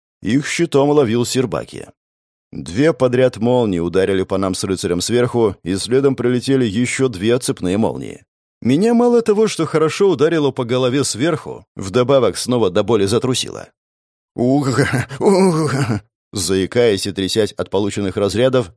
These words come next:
попытался произнести рыцарь. Я догадался, о чем он хотел сказать. "Вот только уходить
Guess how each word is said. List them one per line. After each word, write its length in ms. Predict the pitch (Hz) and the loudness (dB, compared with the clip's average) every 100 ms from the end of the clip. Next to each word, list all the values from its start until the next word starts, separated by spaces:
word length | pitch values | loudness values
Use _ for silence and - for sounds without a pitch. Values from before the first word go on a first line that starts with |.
| _ | _
попытался 520 | 190 - 151 135 131 | -6 -4 0 0 0
произнести 640 | 120 127 110 85 107 - - | -2 -2 -2 -2 -4 -4 -4
рыцарь. 520 | 139 120 - - - _ _ _ _ | -4 -4 -6 -12 -16 _ _ _ _
Я 400 | 95 95 101 98 | -4 2 4 2
догадался, 680 | 92 113 123 117 120 101 95 | 2 0 2 2 2 2 -2
о 160 | - 92 | -2 -2
чем 220 | 107 82 | -2 -4
он 60 | |
хотел 300 | 78 - 80 | -6 -6 -6
сказать. 540 | 73 - 73 - - - _ _ - | -6 -6 -8 -10 -16 -20 _ _ -8
"Вот 400 | 90 110 170 - | -4 0 0 2
только 320 | 180 165 160 | 2 2 2
уходить 720 | 160 147 139 127 156 147 - | 2 2 0 0 -2 -4 -6